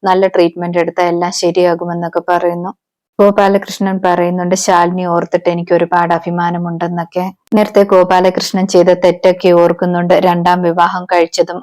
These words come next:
ആ സമയത്താണെങ്കിൽ ഞങ്ങൾക്കൊരു മകൻ ജനിക്കുമ്പോൾ അവനെ ഐ എ എസുകാരനാക്കുമെന്ന് പറഞ്ഞ കാര്യമൊക്കെ ഓർക്കുന്നു.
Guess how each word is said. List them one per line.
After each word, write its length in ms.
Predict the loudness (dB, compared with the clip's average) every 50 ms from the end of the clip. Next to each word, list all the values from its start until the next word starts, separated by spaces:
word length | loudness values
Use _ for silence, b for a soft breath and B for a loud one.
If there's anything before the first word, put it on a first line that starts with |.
| -6
ആ 60 | -4 -4
സമയത്താണെങ്കിൽ 840 | -4 -2 -2 -2 -2 -4 -6 -8 -4 -2 -2 -2 -2 -2 -6 -6 -8 -8
ഞങ്ങൾക്കൊരു 540 | -6 -8 -8 -8 -8 -4 -2 0 0 0
മകൻ 340 | -2 -4 -6 -6 -8 -10 -8
ജനിക്കുമ്പോൾ 580 | -6 -6 -6 -6 -6 -10 -12 -8 -4 -2 -2 -2 B B B B B B B
അവനെ 260 | -2 0 0 -2 -2 -2 -2
ഐ 140 | -2 -2 0 0
എ 120 | 0 0
എസുകാരനാക്കുമെന്ന് 1000 | 0 -2 -4 -2 0 0 0 0 0 0 -2 -2 -2 -2 -6 -6 -4 -4 -4 -2 -2
പറഞ്ഞ 300 | -2 -2 -2 -4 -6 -6
കാര്യമൊക്കെ 640 | -2 -2 -2 0 -2 -4 -6 -6 -8 -8 _ -2 -2
ഓർക്കുന്നു. 500 | 0 0 -2 -4 -4 -6 -6 -4 -6